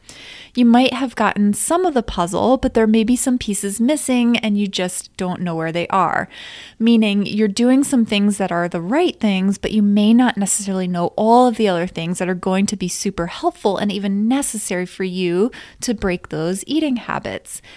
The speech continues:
If you want to get all of those pieces so you can complete that puzzle, then let's talk. We can hop on a Zoom session and talk about where you're struggling,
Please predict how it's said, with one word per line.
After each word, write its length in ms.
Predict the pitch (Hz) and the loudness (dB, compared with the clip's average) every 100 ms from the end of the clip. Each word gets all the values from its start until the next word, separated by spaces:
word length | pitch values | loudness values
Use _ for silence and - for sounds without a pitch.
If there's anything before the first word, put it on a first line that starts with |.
| - - - _ - | -20 -20 -20 _ -4
If 160 | 233 | -2
you 140 | 240 233 | 0 -2
want 380 | 214 233 311 - | 0 -2 -2 -2
to 100 | 240 | -2
get 180 | 233 | -2
all 160 | 190 180 | 0 -2
of 60 | 175 | -4
those 220 | 180 - | -6 -8
pieces 480 | - 175 - 254 277 | -10 -6 0 0 0
so 160 | - | 0
you 160 | 220 208 | 0 0
can 200 | - 208 | 0 -2
complete 440 | 208 180 - 185 | 0 -4 -4 -4
that 180 | 165 - | -4 -6
puzzle, 420 | - 302 240 208 | -2 2 4 2
then 200 | 214 202 | 0 -2
let's 480 | 214 214 220 226 - | -2 -4 -4 -6 -8
talk. 340 | - - - | -6 -8 -6
We 80 | 220 | -8
can 140 | 214 202 | -6 -8
hop 320 | - 220 254 | -2 -2 0
on 120 | 269 | 0
a 80 | 294 | 0
Zoom 280 | 233 214 202 | 0 0 0
session 440 | 202 202 214 202 | -2 -4 -4 -4
and 120 | 185 | -6
talk 300 | 185 - 208 | -8 -8 -4
about 380 | 226 208 190 - | -2 0 0 0
where 260 | 190 196 208 | -2 0 2
you're 140 | 254 | 0
struggling, 640 | 262 - 190 190 185 185 | -2 -2 -2 -2 -2 -2